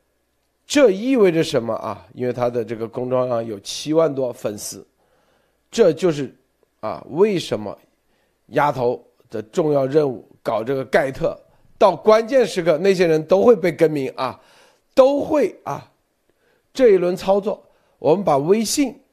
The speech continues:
啊，这里面的一些事情给说说。还有啊，很多人关心丫头的上级的代号是谁啊？王啪啪的代号是谁？咱们待会节目中说啊。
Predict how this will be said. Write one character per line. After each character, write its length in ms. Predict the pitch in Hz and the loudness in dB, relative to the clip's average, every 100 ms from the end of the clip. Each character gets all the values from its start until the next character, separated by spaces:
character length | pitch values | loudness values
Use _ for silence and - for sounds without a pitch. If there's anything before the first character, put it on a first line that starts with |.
| _ | _
啊， 240 | - 131 127 | -4 -4 -2
这 160 | 185 | -2
里 100 | 156 | -2
面 160 | 143 151 | 0 0
的 80 | 151 | 0
一 80 | |
些 200 | 143 160 | -4 -6
事 160 | 156 160 | -6 -8
情 180 | 135 - | -10 -10
给 140 | 123 120 _ _ _ _ | -10 -12 _ _ _ _
说 200 | - 123 | -6 -4
说。 240 | 120 - - _ _ _ _ _ | -4 -6 -10 _ _ _ _ _
还 240 | _ 131 165 | _ 2 4
有 200 | 185 - - _ _ _ | 4 0 -12 _ _ _
啊， 260 | 110 - _ | -10 -10 _
很 200 | - 98 | -20 -12
多 120 | 107 120 | -6 -4
人 120 | 117 | -4
关 200 | 127 123 | -4 -4
心 240 | 113 113 - 127 | -6 -14 -10 -2
丫 220 | 151 175 | 0 0
头 220 | - 147 | -2 -2
的 100 | 170 | 0
上 300 | - 214 180 | 2 2 2
级 240 | 131 131 - _ _ _ | -4 -12 -14 _ _ _
的 120 | 135 | -2
代 200 | - 170 | 2 2
号 160 | 156 143 | 2 0
是 160 | 143 | -2
谁 240 | 127 113 101 _ _ - | -4 -4 -6 _ _ -8
啊？ 280 | 117 101 - _ _ _ _ | -6 -6 -10 _ _ _ _
王 260 | 110 151 208 | -2 0 2
啪 180 | 190 214 | 4 4
啪 160 | 208 214 | 4 0
的 120 | 202 | 0
代 160 | 208 196 | 2 4
号 140 | 170 | 2
是 160 | 156 143 | 0 -4
谁？ 180 | 127 - - _ _ | -6 -8 -20 _ _
咱 200 | - 117 | -6 -6
们 100 | 131 | -2
待 120 | 139 | -2
会 160 | 127 - - | -2 -6 -12
节 220 | - 139 131 | -14 -8 -6
目 120 | 151 | -6
中 160 | 143 | -6
说 160 | 127 123 | -6 -8
啊。 160 | 104 | -10